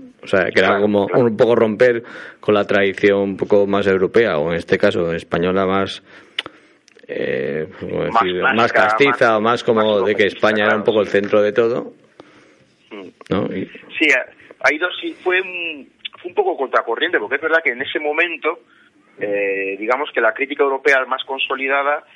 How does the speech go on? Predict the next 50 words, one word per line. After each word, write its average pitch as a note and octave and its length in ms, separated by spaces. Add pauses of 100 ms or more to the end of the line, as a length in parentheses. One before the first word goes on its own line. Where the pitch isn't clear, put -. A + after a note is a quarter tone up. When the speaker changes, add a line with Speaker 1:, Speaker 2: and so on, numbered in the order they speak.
(340)
Speaker 2:
pues - 160
estaba B2 260
haciendo C3 260
un C3+ 80
poco A#2+ 920
campaña, A2+ 520
pues G2+ 140
eso, A2 180 (140)
en - 40
casa, A2+ 300
¿no? G#2 140
Jugar G2+ 240
en - 40
casa. A2 120 (260)
Y A#2+ 120
él, E3+ 200
y C3 140
él E3+ 100 (100)
siempre B2+ 840
lo G2+ 100
tuvo A#2+ 240
muy G#2 140
claro, D#3+ 320
siempre, B2+ 420 (420)
siempre B2+ 260
mantuvo D3 420
que G#2+ 180
los G2+ 220
grandes C#3 300
cómics D#3 280
eran D3 220
europeos. G#2+ 480 (320)
Su, B2 560
la A#2+ 160
obra F3+ 200
que, D#3+ 480
por C3 120
la B2 80
que A#2+ 140
todos D3 300
le C3 120
hemos B2 180 (160)
conocido C#3+ 560 (220)
fue A2 100
la A2 60
historia A2 300
de G#2 120
los G2 220
cómics, C#3 400
en, F#2 320